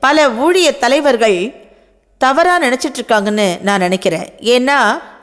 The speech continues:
குழந்தைகளை வச்சுக்கிட்டு இருக்கிற நிறைய பெற்றோர்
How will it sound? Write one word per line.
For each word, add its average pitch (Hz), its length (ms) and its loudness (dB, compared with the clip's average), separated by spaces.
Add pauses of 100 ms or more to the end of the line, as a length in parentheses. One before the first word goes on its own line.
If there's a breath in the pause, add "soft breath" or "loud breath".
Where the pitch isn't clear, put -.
(180)
குழந்தைகளை 330 640 2
வச்சுக்கிட்டு 254 420 -2
இருக்கிற 208 580 0 (400)
நிறைய 285 420 0
பெற்றோர் 220 600 -2